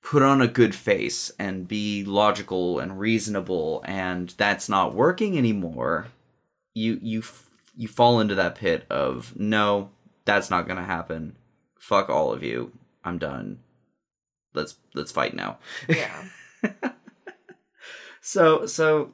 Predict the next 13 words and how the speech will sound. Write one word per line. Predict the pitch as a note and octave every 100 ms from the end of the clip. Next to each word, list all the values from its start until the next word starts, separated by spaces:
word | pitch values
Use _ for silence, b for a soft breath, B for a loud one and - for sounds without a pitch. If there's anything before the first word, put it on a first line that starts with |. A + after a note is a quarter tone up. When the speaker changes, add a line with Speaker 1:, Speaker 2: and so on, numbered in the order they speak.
| _
Speaker 2:
So | - A3+
no | A3+
punching | A#3 G#3 G3+ F#3+
your | E3+ E3 D#3 -
fist | E3+ -
through | D#3
the | D#3
wall. | C#3 C#3+ D3+
Speaker 1:
No, | C3 C3 C3 B2+ B2 A#2+ A2+ A#2
no, | G#2+
thankfully. | G2+ F#2+ F#2 - F2+ E2+ F2
I, | F2 F2 E2+
I, | - F#2+ G2 G2 G2 F#2+